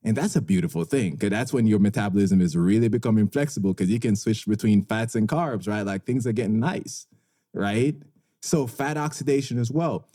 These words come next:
because d-, don't, don't go hungry, get a Snickers. Well, if you have to get Snickers when you're hungry,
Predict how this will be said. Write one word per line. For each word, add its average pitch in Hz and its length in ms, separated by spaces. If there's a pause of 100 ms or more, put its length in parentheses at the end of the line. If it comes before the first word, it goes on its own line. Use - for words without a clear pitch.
(140)
because 147 500 (880)
d-, 107 160
don't, 139 320
don't 139 220
go 131 160
hungry, 120 280
get 101 160
a 92 40
Snickers. 90 580 (320)
Well, 143 220
if 139 180
you 185 100
have 214 160
to 202 60
get 156 180
Snickers 147 380
when 123 120
you're 101 100
hungry, 113 520